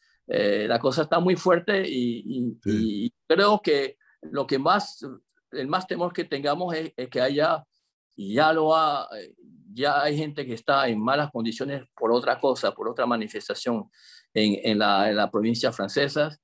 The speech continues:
Speaker 1: eh, pero la gente no quiere llegar a un, a último rato que haya un muerto o, o varios heridos graves.
Speaker 2: Claro, claro.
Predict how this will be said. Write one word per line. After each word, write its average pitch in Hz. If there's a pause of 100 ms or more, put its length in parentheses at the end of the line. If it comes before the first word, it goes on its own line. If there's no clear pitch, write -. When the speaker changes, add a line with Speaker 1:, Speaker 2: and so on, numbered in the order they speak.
(360)
Speaker 1:
eh, 104
pero 113
la 127
gente 147
no 147
quiere 165
llegar 135
a 139
un, 120
a 113
último 127
rato 131
que 101
haya 120
un 113
muerto 127
o, 107
o 107
varios 127
heridos 113
graves. 101 (360)
Speaker 2:
Claro, 107 (460)
claro. -